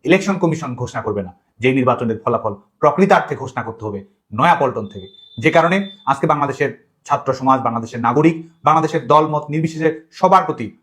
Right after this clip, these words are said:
আহ্বান থাকবে যে আসুন গণতান্ত্রিক বাংলাদেশের প্রশ্নে আমরা ঐক্যবদ্ধ হই।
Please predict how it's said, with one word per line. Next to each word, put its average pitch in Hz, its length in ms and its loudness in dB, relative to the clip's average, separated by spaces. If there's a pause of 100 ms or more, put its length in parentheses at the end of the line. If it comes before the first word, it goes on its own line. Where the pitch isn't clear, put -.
(160)
আহ্বান 147 300 4
থাকবে 123 220 -6
যে 131 80 2
আসুন 160 400 0 (260)
গণতান্ত্রিক 139 480 0
বাংলাদেশের 117 400 -2
প্রশ্নে 117 280 -4
আমরা 107 240 -6 (200)
ঐক্যবদ্ধ 123 420 0
হই। 104 180 -10